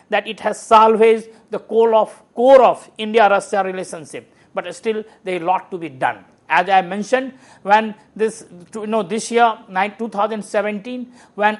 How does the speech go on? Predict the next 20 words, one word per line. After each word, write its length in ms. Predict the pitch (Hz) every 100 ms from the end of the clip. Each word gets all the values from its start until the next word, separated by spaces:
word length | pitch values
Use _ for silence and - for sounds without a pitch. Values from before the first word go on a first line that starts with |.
| -
eighteenth 720 | 247 - 294 294 254 - - _ _ -
annual 400 | 233 254 247 226
summit, 540 | - 226 214 - _ _ _ -
uh, 480 | 208 214 220 202
between 300 | 202 214 226
Russia 260 | 190 208 226
and, 300 | 214 214 208 - _ -
uh, 180 | 202 202
India 400 | 240 233 185 120 - _ _
ended, 460 | 220 247 185 104 - _ _
we 240 | - 277 269
still, 420 | 277 339 285 247
we 280 | 269 262 262
again 360 | 262 330 311
found 360 | - 220 208 202
that 160 | 202 220
old, 380 | 233 233 202 - _ _ -
uh, 240 | 220 233
you 60 | 233
know, 360 | 214 226 247